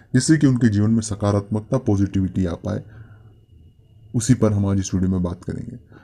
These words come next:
क्योंकि बहुत सारी क्वेरीज होती, बहुत सारी जानकारी हम लेते हैं कि ये व्यापार करें, ऐसे करें, ये चीज़ें हैं, बहुत सारी चीज़ें कि हम कहाँ में जाएं, हम बहुत कन्फ्यूज होते हैं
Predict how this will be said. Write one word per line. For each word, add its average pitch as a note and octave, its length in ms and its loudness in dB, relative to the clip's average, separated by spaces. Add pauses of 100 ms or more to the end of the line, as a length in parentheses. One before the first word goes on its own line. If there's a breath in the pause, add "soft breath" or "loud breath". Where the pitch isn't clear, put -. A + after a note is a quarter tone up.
क्योंकि C#3 180 4
बहुत B2+ 320 6
सारी D#3 200 4
क्वेरीज C3 440 4
होती, A#2+ 200 0
बहुत A2 260 0
सारी B2 180 0
जानकारी G#2+ 420 0
हम G#2 200 -2
लेते G2 200 -6
हैं G2+ 200 -4
कि G2 60 -6
ये G2+ 180 -2
व्यापार F#2+ 320 -4
करें, F#2 300 -4
ऐसे F#2 180 -6
करें, F#2+ 260 -4
ये F#2+ 180 -2
चीज़ें F#2 320 -4
हैं, F#2+ 160 -2
बहुत C#3+ 240 2
सारी D3 200 0
चीज़ें B2+ 300 0
कि C3 80 -2
हम B2 100 -2
कहाँ A2 200 0
में A2 200 2
जाएं, G2+ 180 -2
हम G#2+ 100 0
बहुत A#2 200 0
कन्फ्यूज A2 440 2
होते G2+ 220 -4
हैं A2+ 140 -2